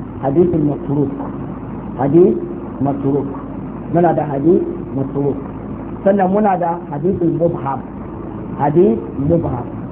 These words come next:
Karkashi ko mubham karkashi ya kasu kashi biyu. Akwai majhulul ayn da kuma majhul al-hal, wanda Ibn Hajar ka kira mastur, wanda Ibn Hajar ka kira mastur, ma'ana majhulul hal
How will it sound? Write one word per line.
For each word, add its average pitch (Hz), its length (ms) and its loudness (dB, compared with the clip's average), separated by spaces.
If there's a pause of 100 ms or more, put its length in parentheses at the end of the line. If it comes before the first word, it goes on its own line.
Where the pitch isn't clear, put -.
(160)
Karkashi 175 500 0
ko 214 140 4
mubham 196 480 4
karkashi 160 340 -4
ya 190 140 4
kasu 175 180 -4
kashi 151 240 -2
biyu. 127 220 -4 (400)
Akwai 190 400 2 (420)
majhulul 165 720 4 (260)
ayn 196 400 2 (320)
da 147 120 -4
kuma 180 440 2
majhul 160 560 4 (520)
al-hal, 139 480 0 (680)
wanda 165 200 4
Ibn 170 280 4
Hajar 160 240 2
ka 143 120 -2
kira 165 440 2
mastur, 135 480 -2 (720)
wanda 151 160 2
Ibn 160 200 4
Hajar 160 280 2
ka 147 160 -2
kira 165 320 2 (400)
mastur, 135 400 -2 (120)
ma'ana 139 360 0
majhulul 151 560 4
hal 170 240 4